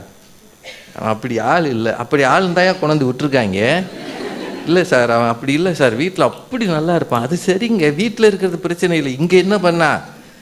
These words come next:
"இல்ல சார், அப்படி இல்லவே இல்ல சார், எனக்காக இந்த ஒரு தடவை."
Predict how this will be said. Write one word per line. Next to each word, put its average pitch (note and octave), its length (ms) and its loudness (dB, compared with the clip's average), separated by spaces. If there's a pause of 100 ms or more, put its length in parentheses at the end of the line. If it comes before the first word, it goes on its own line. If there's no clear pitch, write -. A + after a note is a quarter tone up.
(160)
"இல்ல B2+ 140 -6
சார், F2+ 180 -4
அப்படி G2 240 -8
இல்லவே C#3 460 2
இல்ல G2 220 -4
சார், E2+ 240 -6 (200)
எனக்காக B2+ 500 -2
இந்த G2+ 200 -4
ஒரு G#2 180 -2
தடவை." G#2 480 -4